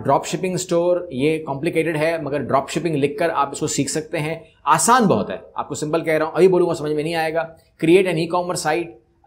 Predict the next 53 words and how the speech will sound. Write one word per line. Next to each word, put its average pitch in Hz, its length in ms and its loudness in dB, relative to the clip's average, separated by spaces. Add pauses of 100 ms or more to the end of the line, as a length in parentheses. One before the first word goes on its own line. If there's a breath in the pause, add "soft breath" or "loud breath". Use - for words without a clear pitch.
(100)
ई-कॉमर्स 175 360 -2
साइट, 170 180 2
यानी 160 120 -2
कि 151 140 -2
वेबसाइट 135 460 -2
पे 151 60 2
जाके 139 340 2
आप 139 160 2
वहाँ 131 140 -2
पर 131 280 -6
जो 131 100 -8
चा-, 135 340 -4
चार्ज, 151 520 2
वहीं 151 180 0
पर 143 120 0
पैसे 131 300 -2
पे 123 100 -4
पेमेंट 135 360 -4
करके 135 300 -4 (240)
आप 120 160 0
उसको 131 140 -6
करते 127 260 -2
हैं। 143 180 -6 (240 loud breath)
बहुत 147 220 6
आसान 160 360 0
है। 147 280 -6 (140)
ये 143 100 0
देखिए, 156 380 -2 (340)
कहते 147 220 0
हैं 160 100 -2
कि - 60 -10
पोटेंशियल 156 400 0
इनकम 170 220 -2 (100)
एक 190 320 4
हज़ार 151 340 2
डॉलर 131 300 0
से 151 220 0
एक 180 480 2
लाख 135 340 0
डॉलर 120 240 0
तक 92 180 -10
है। 85 80 -16 (140)
एक 170 280 0
लाख 135 220 2
डॉलर 147 220 0
तो 147 80 -2
तीन 160 320 0
करोड़ 151 320 6
रुपए 135 160 -2
महीने 120 300 -2
के 113 80 -2
होते 104 220 -6
हैं, 92 140 -8